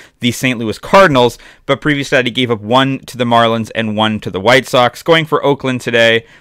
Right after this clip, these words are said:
they don't even know yet. It's T B D currently, and I don't really care. The Oakland Athletics are absolutely terrible. They're fifty games under five hundred.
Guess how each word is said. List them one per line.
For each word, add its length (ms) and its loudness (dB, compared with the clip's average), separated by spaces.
they 140 2
don't 160 -2
even 200 -6
know 140 0
yet. 240 0
It's 180 -8
T 160 -2
B 140 -2
D 220 -2
currently, 640 -2
and 520 0
I 80 -4
don't 120 -4
really 220 2
care. 320 2
The 240 0
Oakland 320 0
Athletics 400 0
are 80 -2
absolutely 560 -4
terrible. 440 -2
They're 140 -2
fifty 840 -2
games 500 -2
under 300 -4
five 380 -6
hundred. 500 0